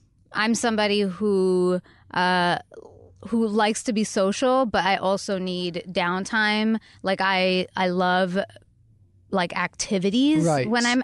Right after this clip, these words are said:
Speaker 1: out, like, when I, when I date people, like, I love doing activities and I like
Speaker 2: So
Speaker 1: being outdoors.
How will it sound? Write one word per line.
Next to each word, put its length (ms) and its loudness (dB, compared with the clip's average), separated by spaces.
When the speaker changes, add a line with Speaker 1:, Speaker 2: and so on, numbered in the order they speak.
Speaker 1:
out, 260 0
like, 140 0
when 140 0
I, 140 0
when 180 -2
I 120 0
date 280 -2
people, 260 -2
like, 160 0
I 120 -2
love 340 0
doing 280 -4
activities 800 -8
and 200 -2
I 80 2
like 260 0
Speaker 2:
So 60 -8
Speaker 1:
being 220 -2
outdoors. 680 -4